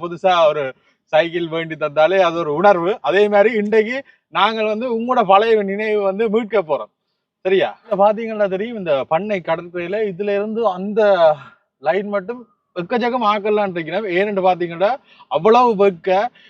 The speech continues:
வீட்டுக்குள்ள இருக்க இயலாத, ஒரு இடத்துல இருக்க இயலாத. அதனால வந்து இந்தியால கடற்கரைக்கு பக்கத்துல வந்து நின்று காத்து வேண்டி கொண்டு இருக்கிறான்.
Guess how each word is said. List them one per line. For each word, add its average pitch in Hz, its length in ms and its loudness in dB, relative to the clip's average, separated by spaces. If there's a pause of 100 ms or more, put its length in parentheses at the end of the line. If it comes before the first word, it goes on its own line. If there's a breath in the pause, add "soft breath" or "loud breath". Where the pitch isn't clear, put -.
(160 soft breath)
வீட்டுக்குள்ள 175 360 2
இருக்க 175 300 -2
இயலாத, 196 340 6
ஒரு 175 140 -2
இடத்துல 175 280 -2
இருக்க 175 280 -2
இயலாத. 190 300 2
அதனால 190 400 2
வந்து 185 200 -6
இந்தியால 202 360 -2
கடற்கரைக்கு 185 540 -4
பக்கத்துல 170 420 -4
வந்து 170 200 -8
நின்று 165 320 -4 (300 loud breath)
காத்து 254 380 4
வேண்டி 196 280 2
கொண்டு 190 240 0
இருக்கிறான். 180 380 -8